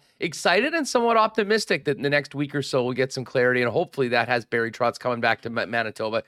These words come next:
to be the head coach of the Winnipeg Jets. Let's get to the Cup final.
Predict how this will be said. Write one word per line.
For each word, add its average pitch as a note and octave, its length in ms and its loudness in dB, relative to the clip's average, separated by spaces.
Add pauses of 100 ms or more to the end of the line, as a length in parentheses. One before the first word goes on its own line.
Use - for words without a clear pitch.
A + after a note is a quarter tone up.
(260)
to C#3+ 80 -4
be C3+ 180 -2
the B2 60 4
head A2 180 -2
coach A#2 240 -6
of - 40 -12
the A2+ 80 -6
Winnipeg A2 420 -4
Jets. G#2+ 300 -6 (260)
Let's G3 140 0
get C4+ 160 2
to A#3+ 100 -6
the F3 80 -2
Cup F3 260 -2
final. D#3+ 360 0